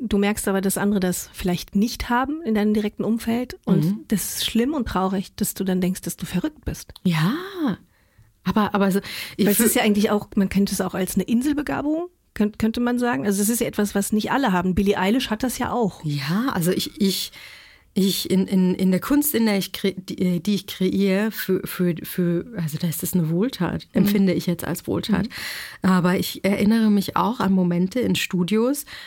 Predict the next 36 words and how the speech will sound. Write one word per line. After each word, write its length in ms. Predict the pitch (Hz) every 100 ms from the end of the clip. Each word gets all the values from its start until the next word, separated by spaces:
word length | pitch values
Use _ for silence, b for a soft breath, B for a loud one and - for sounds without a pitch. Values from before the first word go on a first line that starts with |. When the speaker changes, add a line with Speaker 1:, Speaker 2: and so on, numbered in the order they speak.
| B
Speaker 2:
wo 120 | 190
ich 100 | 190
dann, 320 | - 185 180 185
äh, 120 | 185
mich 240 | 175 170 -
offenbart 520 | 170 180 160 180 190
hab 200 | 190 185
und 180 | 185 175
gesagt 260 | 160 175
hab: 100 | 185
„Hey, 160 | 202 208
seht 220 | 202 202
ihr 100 | 226
eigentlich 380 | 196 190 185 -
auch 200 | 208 269
den 200 | 269 269
Sound, 320 | - 247 285
der 80 | 262
grad 240 | 233 240 226
aus 160 | 220
der 80 | 220
Bassbox 400 | - 175 175 208
Speaker 1:
Mhm. 40 | -
Speaker 2:
rauskommt?“ 360 | 233 - 254 220
Und 120 | 175
dann 160 | 175 175
so: 240 | 170 170 _
„What 300 | 160 143 110 -
the 60 |
fuck 480 | 151 - 143 170 180
ist 160 | - -
los 260 | - 185
mit 220 | 190 180
der?“ 280 | 175 - 190 -
Weißt 240 | 226 233
du? 120 | 294